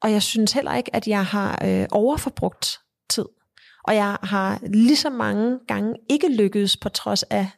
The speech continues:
tidsindsats, som jeg har lykkes på grund af tidsindsats. Så det korte svar er ja,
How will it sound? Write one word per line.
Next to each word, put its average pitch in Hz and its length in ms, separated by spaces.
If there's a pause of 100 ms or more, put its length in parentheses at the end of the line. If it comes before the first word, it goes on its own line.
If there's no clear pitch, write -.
(300)
tidsindsats, 202 720
som 202 160
jeg 190 80
har 190 60
lykkes 196 320 (240)
på - 100
grund - 200
af 185 80
tidsindsats. - 1080 (1000)
Så - 180 (180)
det 233 100
korte 285 340
svar - 260
er 214 320 (120)
ja, 226 160